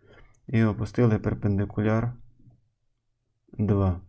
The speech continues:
Так, то ми отримали точку між мінус один і нуль. І між один і два. То ми записуємо, що відповідає два значення аргументу.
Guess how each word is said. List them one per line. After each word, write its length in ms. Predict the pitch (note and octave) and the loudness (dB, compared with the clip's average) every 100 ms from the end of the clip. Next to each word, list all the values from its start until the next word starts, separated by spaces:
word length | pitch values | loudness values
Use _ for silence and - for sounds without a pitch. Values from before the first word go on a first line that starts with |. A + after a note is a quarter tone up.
| - _ _ - - - - - | -20 _ _ -20 -20 -18 -18 -2
Так, 480 | A2+ B2+ D3 - | 4 4 2 -4
то 220 | - A#2 A2+ | 2 6 8
ми 140 | B2 | 8
отримали 460 | A#2+ B2 A#2 A2+ A#2 | 6 6 8 6 4
точку 500 | B2+ B2 - A2+ G#2+ | 4 2 0 0 2
між 220 | A2 A2 | 4 4
мінус 460 | A#2+ A#2 A2+ - - | 6 6 4 -2 2
один 640 | A2+ G#2+ A2 G2+ G2+ - - | 4 6 4 4 -2 -8 -2
і 200 | A2+ G#2+ | 2 2
нуль. 540 | G2 F#2+ G#2+ A#2+ D3+ E3 - - - - - _ _ - | 2 2 4 4 4 0 -10 -20 -20 -20 -20 _ _ 2
І 400 | A2+ A2+ A2 G#2+ - | 6 8 8 4 0
між 440 | G#2 A2 A2 G2+ - - | 2 4 2 0 -6 -2
один 500 | A2 G2+ A#2+ A#2+ - | 0 4 4 4 2
і 100 | A2+ | 2
два. 400 | G#2 G2+ F#2+ F2 - - - - - - | 2 2 2 0 -6 -18 -20 -20 -14 0
То 80 | A2+ | 4
ми 80 | |
записуємо, 640 | A2 A#2 A#2+ A#2 G#2 G#2 G2+ | 4 4 2 2 2 2 0
що 160 | A2 | 2
відповідає 680 | A2 A2+ A2+ A2+ A#2 A2+ G2 - A2+ | 2 4 4 8 8 6 2 -2 0
два 300 | G#2+ A2+ G2+ | 6 6 6
значення 520 | G#2 G2 G#2 G2+ - | 2 0 -2 -2 0
аргументу. 640 | A2 A2 B2 D3 E3+ E3 | 2 4 6 6 2 -4